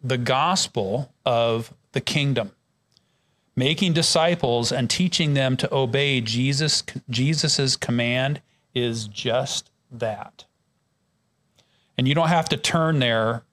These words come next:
but as Luke puts it in Luke twenty-four, forty-five through forty-seven, before Jesus' ascension,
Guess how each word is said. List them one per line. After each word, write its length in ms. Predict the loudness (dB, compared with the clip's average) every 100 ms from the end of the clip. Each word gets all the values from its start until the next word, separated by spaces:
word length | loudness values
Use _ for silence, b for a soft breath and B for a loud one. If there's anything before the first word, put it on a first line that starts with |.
| _
but 140 | 0 2
as 180 | 2 2
Luke 360 | 2 0 -2
puts 300 | -2 -2 0
it 140 | -2 -2
in 220 | -2 0
Luke 300 | 0 -2 -6
twenty-four, 960 | -6 -4 -2 -4 -2 -2 0 0 -2 -6 _ _ b b b b b b _ _
forty-five 840 | _ 0 2 2 2 2 4 2 0
through 180 | -2 -2
forty-seven, 840 | 0 0 2 2 2 2 2 0
before 640 | -2 -4 -2 0 2 2
Jesus' 680 | 0 0 0 0 0 0 0
ascension, 720 | 0 0 2 2 0 -2 -6